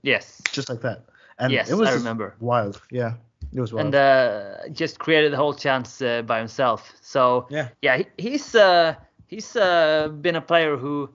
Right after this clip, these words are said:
Speaker 1: yeah, because I see the first game he played eighty-nine minutes, uh, against Linense,
Speaker 2: Mm-hmm.
Speaker 1: and then in the second game I see that he played forty-five minutes, and I'm pretty sure he was taken off because I think he made a mistake.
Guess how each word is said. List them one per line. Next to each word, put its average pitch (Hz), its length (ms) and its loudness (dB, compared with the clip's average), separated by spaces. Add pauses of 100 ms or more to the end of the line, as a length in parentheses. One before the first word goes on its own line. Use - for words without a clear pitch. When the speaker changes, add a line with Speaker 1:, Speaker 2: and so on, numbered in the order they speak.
(480)
Speaker 1:
yeah, 175 140 -2
because 185 300 -4
I 185 80 0
see 196 360 -10
the 185 100 -2
first 208 340 -2
game 202 160 0
he 175 100 -6
played 170 280 2
eighty-nine 170 580 -2
minutes, 180 600 -6 (360)
uh, 147 380 2
against 147 360 -4
Linense, 151 440 -4
Speaker 2:
Mm-hmm. - 800 -4
Speaker 1:
and 160 180 -2
then 208 440 4 (420)
in 170 320 -2
the 160 140 2
second 196 580 -6
game 175 400 4 (140)
I - 60 -6
see 196 260 0
that 185 120 0
he 170 80 0
played 165 380 -2 (140)
forty-five 170 800 0
minutes, 135 260 -6
and 156 80 -4
I'm 175 80 -4
pretty 226 280 -8
sure 196 400 2
he 185 120 -6
was 160 220 -4
taken 147 360 -8
off 117 220 -2
because 156 300 -6
I 139 80 -4
think 165 240 -10
he 160 120 -8
made 147 200 2
a 131 40 -2
mistake. 135 580 -4